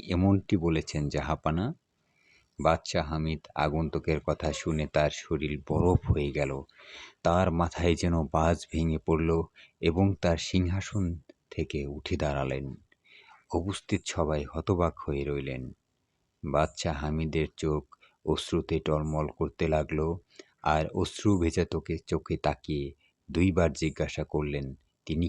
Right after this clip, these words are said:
কি বলেছিলেন? তিনি কি বলেছিলেন?" আগন্তুক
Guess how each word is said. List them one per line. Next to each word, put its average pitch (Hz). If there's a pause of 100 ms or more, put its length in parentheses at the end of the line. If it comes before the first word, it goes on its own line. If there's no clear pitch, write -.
(120)
কি 87
বলেছিলেন? 90 (320)
তিনি 87 (100)
কি 76
বলেছিলেন?" 92 (600)
আগন্তুক 82